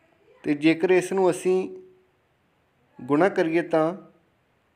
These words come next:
ਪੰਜ ਪੁਆਇੰਟ ਪੰਜ ਗੁਣਾ ਪੰਜ ਪੁਆਇੰਟ ਪੰਜ, ਇਹ ਦੋਸਤੋ ਸਾਡੇ ਕੋਲ ਤੀਹ ਪੁਆਇੰਟ ਪੰਜੀ ਫੁੱਟ ਜਿਹੜਾ ਹੈ ਉਹ ਬਣਦਾ ਹੈ,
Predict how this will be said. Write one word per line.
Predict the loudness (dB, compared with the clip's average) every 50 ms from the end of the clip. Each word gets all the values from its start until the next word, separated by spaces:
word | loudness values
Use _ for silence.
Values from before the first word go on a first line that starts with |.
| _ _
ਪੰਜ | 2 2 2 2 -2
ਪੁਆਇੰਟ | -6 -6 -4 0 0 2 2 0 0 -2 -8 -16 -18 _ _ _ _
ਪੰਜ | -2 0 0 0 0 -2
ਗੁਣਾ | -2 -2 -2 -2 -2 -2 -4 -4 -8 -12 -20 -20 _ _ _ 0
ਪੰਜ | 2 4 4 2 0
ਪੁਆਇੰਟ | -4 -4 0 0 2 2 0 -2 -4 -8 -12 -2
ਪੰਜ, | 0 0 0 0 -2 -8 -12 -14 -16 _ _ _ _ _ _ _ _ _
ਇਹ | -4 -4
ਦੋਸਤੋ | -2 0 0 0 0 -2 -2 -2 -4 -2
ਸਾਡੇ | 0 -2 -2 -2 -2
ਕੋਲ | -2 0 -2 -2 -2
ਤੀਹ | -4 -6 -6 -6 -6
ਪੁਆਇੰਟ | -4 -2 0 0 0 -2 -4 -4
ਪੰਜੀ | -4 -4 -2 -2 -6 -8
ਫੁੱਟ | -4 -2 -2 -2 -2 -4
ਜਿਹੜਾ | -4 -2 -2 0 0 0 -2
ਹੈ | 0 0 -2 -2 -4 -8 -20 -20 _ _ _ _ -6
ਉਹ | -4 -4 0
ਬਣਦਾ | 0 0 0 0 0 0 -2
ਹੈ, | -2 -2 -8 -12 -14